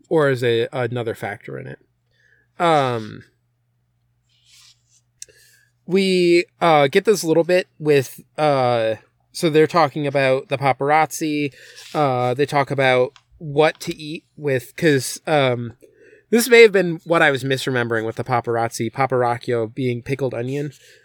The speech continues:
um, that's served with, uh, rakkyo being the pickled onion served with curry.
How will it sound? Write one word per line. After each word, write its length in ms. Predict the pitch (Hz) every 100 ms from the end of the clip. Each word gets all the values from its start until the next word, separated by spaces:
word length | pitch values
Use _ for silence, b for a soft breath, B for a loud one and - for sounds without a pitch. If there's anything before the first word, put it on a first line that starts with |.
| b 156
um, 420 | 143 123 120 123
that's 220 | 135 -
served 300 | 139 127 -
with, 280 | 123 117 - _ -
uh, 180 | 147 123
rakkyo 420 | 131 143 - 147
being 360 | 131 131 127 135 _ _ -
the 80 |
pickled 260 | 139 147 135
onion 280 | 127 131 131
served 240 | 143 123
with 160 | 120 -
curry. 440 | 139 143 139 135